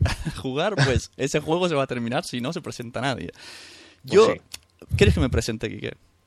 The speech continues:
Speaker 2: Yo sí.
Speaker 1: <laughs> Qué jodido. <laughs> Pensaré en ello. <laughs>
Speaker 2: No, hombre, verás tú, eh, eh, sería una pena, ¿no? Que desapareciera. De todas maneras, no creo que desapareciera. Que, que supongo que alguien dará el paso y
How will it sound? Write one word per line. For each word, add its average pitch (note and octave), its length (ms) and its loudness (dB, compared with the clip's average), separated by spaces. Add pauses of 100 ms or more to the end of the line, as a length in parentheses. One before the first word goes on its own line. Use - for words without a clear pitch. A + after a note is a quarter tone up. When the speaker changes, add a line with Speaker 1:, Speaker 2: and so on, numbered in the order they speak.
(580)
Speaker 2:
Yo F3 280 8
sí. - 260 0 (380)
Speaker 1:
<laughs> - 360 -2
Qué - 100 -8
jodido. - 380 -6 (720)
<laughs> - 640 2
Pensaré D3 400 8
en C3+ 100 6
ello. G#2 220 -2 (240)
<laughs> - 560 0 (1080)
Speaker 2:
No, D#3 140 6
hombre, C#3+ 180 6
verás C#3+ 200 8
tú, C3 220 2
eh, B2+ 380 0 (520)
eh, C3+ 140 2
sería C#3 220 6
una F3 180 6
pena, C3 240 2
¿no? C#3+ 100 -4
Que D#3 60 0
desapareciera. B2 800 -4 (140)
De A2 120 -14
todas C3+ 120 2
maneras, D3+ 240 6
no D#3+ 180 4
creo D3 280 4
que C3 60 2
desapareciera. G#2+ 800 -6
Que, D#2 420 -14 (880)
que F2 360 -8
supongo C3 340 6
que C#3+ 80 4
alguien D3 160 6
dará C#3 180 8
el B2+ 80 2
paso D#3+ 720 4
y F#2+ 320 -12